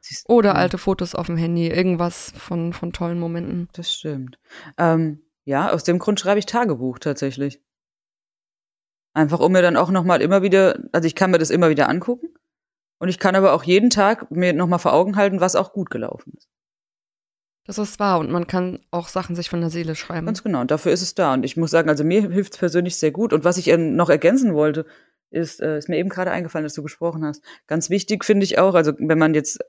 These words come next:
Speaker 1: äh, noch mal in die sportliche Kerbe geht, finde ich, also bei mir ist es zum Beispiel so, ich hab immer so, so,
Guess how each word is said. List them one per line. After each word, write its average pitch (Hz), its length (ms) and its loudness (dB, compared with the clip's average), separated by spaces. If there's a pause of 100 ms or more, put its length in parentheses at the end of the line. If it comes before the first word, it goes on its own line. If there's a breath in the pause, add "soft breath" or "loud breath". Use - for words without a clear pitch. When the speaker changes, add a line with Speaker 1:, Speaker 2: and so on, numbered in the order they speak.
Speaker 1:
äh, 151 160 2
noch 151 140 2
mal 156 120 4
in 147 80 2
die 135 60 -4
sportliche 175 420 0
Kerbe 214 340 2
geht, 208 200 2
finde 202 240 -2
ich, - 60 -20 (280 loud breath)
also 147 340 2 (580)
bei 165 100 4
mir 180 140 6
ist 220 60 4
es 208 80 0
zum 185 80 2
Beispiel 185 200 2
so, 180 160 6
ich 175 140 2
hab 175 100 2
immer 170 320 4
so, 151 220 4
so, 143 400 2